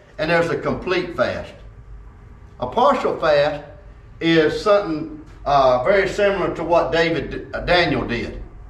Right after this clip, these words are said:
in the book of Daniel. He pushed away the delicacies of the king,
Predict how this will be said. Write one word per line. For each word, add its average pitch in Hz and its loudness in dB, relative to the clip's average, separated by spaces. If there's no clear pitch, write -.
in 151 0
the 151 0
book 165 2
of 151 -4
Daniel. 156 -2
He 180 -2
pushed 202 2
away 175 2
the - -2
delicacies 135 0
of 135 -2
the 117 -6
king, 123 -2